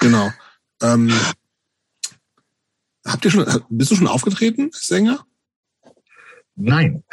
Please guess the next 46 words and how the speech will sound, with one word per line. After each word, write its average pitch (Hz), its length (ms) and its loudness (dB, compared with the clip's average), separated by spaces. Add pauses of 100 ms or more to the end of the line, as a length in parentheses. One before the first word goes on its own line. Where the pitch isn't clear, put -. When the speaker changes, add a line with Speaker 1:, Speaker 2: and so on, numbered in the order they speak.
(440)
Speaker 1:
Nee, 156 180 4
ne? - 20 2
Speaker 2:
<laughs> - 20 2
Corona 139 420 2
noch 135 140 2
nicht 135 180 0
zugelassen. 92 540 0 (340)
Speaker 1:
Nee, 123 160 0
nicht 127 120 -4
zugelassen. 107 460 -4 (360)
Speaker 2:
Aber, 107 480 0
also 104 200 0
wir 113 120 2
hätten 131 360 0
vielleicht 123 360 0
das 107 100 -4
ein 117 200 0
oder 110 160 0
andere 117 260 0
Konz-, 110 340 -2
Sitzkonzert 123 920 0
spielen 113 340 0
können, 107 220 2
aber 101 120 0
da 95 100 0
hatten 95 160 2
wir 90 60 0
keinen 92 160 0
Bock 87 280 -2
drauf. - 180 -4 (1300)
Da 85 80 -2
warten 82 200 0
wir 90 60 2
noch 80 140 2
ein 78 60 0
bisschen. 82 340 -4 (1700)
Speaker 1:
Aber 113 220 2
ich 117 160 -2
mir 131 100 8
jetzt 123 120 2
auch, 131 180 -2
also 120 300 2
das 117 180 0
ist 131 100 -6
bestimmt 127 280 -2
auch - 160 -6